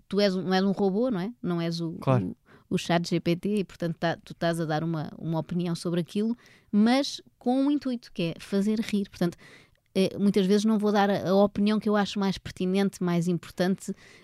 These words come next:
Speaker 1: eh, aquela que se calhar uma pesso-, um cronista, imagina,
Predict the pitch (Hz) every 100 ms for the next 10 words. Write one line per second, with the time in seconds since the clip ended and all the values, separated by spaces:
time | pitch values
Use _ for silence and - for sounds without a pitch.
0 | - 190 180 175 170 147 139 - 190 190
1 | - - 185 190 175 170 156 - 165 165
2 | 190 180 190 - 170 156 160 147